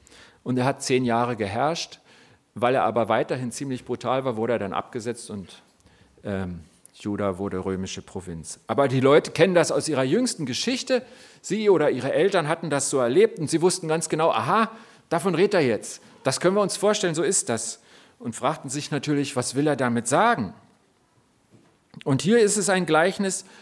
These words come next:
für Jesus selbst, für das, was mit ihm passieren wird. Jesus geht außer Landes durch seinen Tod, seine Auferstehung und Himmelfahrt. Und die Einwohner seines Landes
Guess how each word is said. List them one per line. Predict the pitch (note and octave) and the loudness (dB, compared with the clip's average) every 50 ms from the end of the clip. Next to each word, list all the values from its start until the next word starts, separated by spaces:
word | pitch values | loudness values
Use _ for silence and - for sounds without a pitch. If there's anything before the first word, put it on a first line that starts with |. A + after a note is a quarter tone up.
| - _ _ | -20 _ _
für | - D#3+ | 0 0
Jesus | D3+ C3 C3 D3 C3+ C#3 C3+ B2+ - | 0 2 2 -2 -2 -2 -4 -4 0
selbst, | B2+ A#2 A2+ G#2 - - - - - - - - - _ _ _ _ _ _ _ _ _ _ _ _ | 0 0 0 0 -4 -8 -14 -16 -16 -18 -20 -20 -20 _ _ _ _ _ _ _ _ _ _ _ _
für | - C#3 | -2 0
das, | C3+ D3+ E3+ E3 - | 2 2 0 0 0
was | E3 E3 - | -2 -2 0
mit | - E3 D#3+ - | -2 -4 -4 -2
ihm | - A#3+ C4 A#3+ | -2 -2 -2 0
passieren | - G3+ - - - B2 A2+ G#2 G2+ F#2+ | 0 -2 -4 -2 -4 -4 -2 -2 -2 -4
wird. | F#2 F#2+ F2+ - - - _ _ _ _ _ - | -6 -8 -10 -10 -14 -20 _ _ _ _ _ -12
Jesus | - A#2 C#3 D#3+ E3 E3 F#3 F3 F3 - - - - _ _ _ _ - | -2 2 4 4 4 4 2 2 2 -2 -6 -6 -10 _ _ _ _ -2
geht | C3+ C3+ C3 - - | 0 0 0 0 2
außer | A#2 B2+ B2+ - B2 A#2 | 2 2 2 2 -2 -2
Landes | A#2 A2+ A2+ A2+ A2 G#2 G2+ F#2 - - - - _ _ _ | 0 0 0 -2 -2 -4 -6 -8 -10 -12 -16 -16 _ _ _
durch | - G#2 - - | -12 -8 -6 -6
seinen | A2+ A2 G#2 G2+ G2 F#2+ | -4 -4 -4 -4 -6 -6
Tod, | - - D3+ D#3 B2+ - - - _ _ _ _ _ _ - - - - - - _ _ _ _ _ _ _ _ _ | -4 -2 -2 -2 -2 -6 -10 -18 _ _ _ _ _ _ -20 -20 -20 -20 -20 -20 _ _ _ _ _ _ _ _ _
seine | - - A2 G#2+ A2+ A#2+ - - | -10 -6 -2 -2 0 0 2 2
Auferstehung | B2+ F#3 F#3+ - F#3+ E3 - - F3+ F#3 F3+ E3 | 2 2 2 2 -2 -2 0 0 2 2 2 2
und | D#3 B2+ | 0 -2
Himmelfahrt. | C3 D#3+ F3 F3+ F3 D#3+ - - D#3 D3+ D3+ D3 - - - - - _ _ - - - - - _ _ | -2 -2 -2 -2 -2 -4 -2 0 0 2 2 0 -2 -8 -18 -20 -20 _ _ -20 -20 -20 -20 -20 _ _
Und | - C#3+ - | -8 -6 0
die | - - - | 0 0 2
Einwohner | - D3+ F#3+ G#3+ G#3 A3+ A3 G#3 F3 | 4 2 2 4 4 4 6 4 4
seines | C3+ D#3 D#3+ D#3+ D3+ - - | 2 2 2 2 0 0 0
Landes | D3+ C#3+ D3 F3+ F#3+ G3+ F#3 - - | 0 0 0 2 0 -2 -2 -4 -6